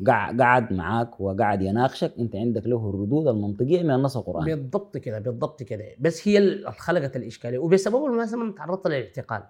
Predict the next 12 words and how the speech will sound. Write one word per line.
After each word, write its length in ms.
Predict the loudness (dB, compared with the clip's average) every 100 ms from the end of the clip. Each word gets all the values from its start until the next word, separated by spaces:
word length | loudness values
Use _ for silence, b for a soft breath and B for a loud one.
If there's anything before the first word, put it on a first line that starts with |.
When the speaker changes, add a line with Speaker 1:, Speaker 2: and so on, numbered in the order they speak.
| _ -4
Speaker 2:
أنا 140 | -4
تعرضت 340 | -4 -6 -6
للاعتقال 680 | -6 -6 -8 -10 -10 -6 -4
مرتين 460 | -4 -6 -8 -14 -16 _ _ _ _
بسبب 420 | -8 -2 -2 -2
قضية 220 | -6 -8 -8
Speaker 1:
من 60 | -6
Speaker 2:
رمضان. 280 | -2 -2 2
Speaker 1:
جهات 220 | 2 2
أمنية 340 | 2 2 4
يعني؟ 340 | 2 0 -4 -6
Speaker 2:
طبعًا، 320 | -4 -4 -6